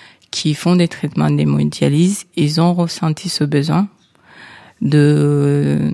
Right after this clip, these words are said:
d'en tout cas, protéger leur accès de soins. Ce que j'aime appeler l'accès de soins, c'est une fistule artério-veineuse, c'est un abord vasculaire qu'on vous crée pour pouvoir,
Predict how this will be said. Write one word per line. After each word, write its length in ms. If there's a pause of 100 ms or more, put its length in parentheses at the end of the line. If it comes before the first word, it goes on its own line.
(160)
d'en 160
tout 180
cas, 480
protéger 840 (180)
leur 280
accès 360
de 120
soins. 240
Ce 120
que 120
j'aime 580
appeler 400
l'accès 380
de 100
soins, 340
c'est 220
une 180
fistule 540
artério-veineuse, 880
c'est 140
un 80
abord 320 (220)
vasculaire 640 (460)
qu'on 160
vous 140
crée 460 (440)
pour 160
pouvoir, 720